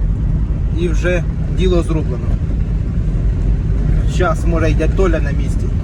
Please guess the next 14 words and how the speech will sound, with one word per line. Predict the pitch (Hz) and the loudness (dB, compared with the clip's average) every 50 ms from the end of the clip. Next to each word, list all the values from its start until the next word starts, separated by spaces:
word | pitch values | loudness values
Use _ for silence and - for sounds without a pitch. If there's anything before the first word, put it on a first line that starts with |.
| - - - - | 0 0 0 0
Якщо | - - - 180 175 | 0 0 0 2 2
на | 170 170 | 2 2
місці, | 180 190 190 - - 185 185 - | 2 2 2 2 2 4 4 4
значить | 170 165 160 - - - | 4 2 0 0 0 2
щось | - 170 170 170 - - - - 165 175 170 - - - | 2 4 4 2 2 2 0 0 0 0 0 0 -2 0
заснімем. | 165 165 160 - - 160 160 - - - - - - - - - - - - - - - - - - - - - - - - - - - 151 | 0 -2 -2 -2 -2 -2 0 0 0 -2 -2 -2 -2 -2 -2 -2 -2 -2 -2 -4 -4 -4 -4 -4 -4 -2 -2 0 0 0 0 -2 -2 0 0
Може, | 151 151 151 147 | 2 2 2 0
щось | - - 147 143 156 | -2 -2 -2 -2 0
вимоче. | 165 175 165 156 151 - - - - - - - - - - - - - - - - - - - - - | 2 2 2 2 0 0 0 0 0 0 0 2 2 2 2 2 2 2 2 2 2 2 0 2 2 2
А | - 143 | 4 4
якщо | 147 160 - - 175 180 165 | 4 2 2 2 2 2 2
ж | 151 - | 2 0
ні, | - 202 - - - - | 0 0 0 0 0 0
то | 165 160 160 165 165 | 0 0 0 0 0